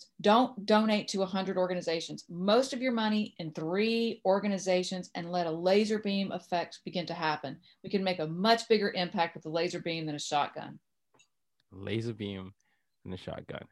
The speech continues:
Speaker 2: You, you, uh, did, did you, did you grow up in the South? You, you, it's, it's, <laughs> it's, it's, these analogies of yours. <laughs> Um,
Speaker 1: A dead giveaway, right?
Speaker 2: <laughs>
Speaker 1: Yeah.
Speaker 2: yeah, yeah, yes. Uh,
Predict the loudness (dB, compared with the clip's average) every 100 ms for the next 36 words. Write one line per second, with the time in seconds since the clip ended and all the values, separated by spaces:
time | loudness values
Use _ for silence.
0 | 2 2 6 8 8 8 4 0 -2 0
1 | 4 4 4 6 6 8 6 6 6 6
2 | 4 6 6 6 0 2 4 8 8 8
3 | 2 0 6 6 6 0 0 -2 0 -2
4 | 8 8 8 6 8 8 4 4 8 10
5 | 10 12 10 10 6 4 8 6 10 6
6 | 6 -4 2 6 6 8 4 4 0 2
7 | 2 4 6 10 10 10 10 12 12 8
8 | 4 -2 -2 10 10 10 10 10 12 12
9 | 10 10 8 8 6 12 12 12 12 10
10 | 10 10 10 10 8 8 4 -10 -12 2
11 | 4 4 6 10 12 12 12 10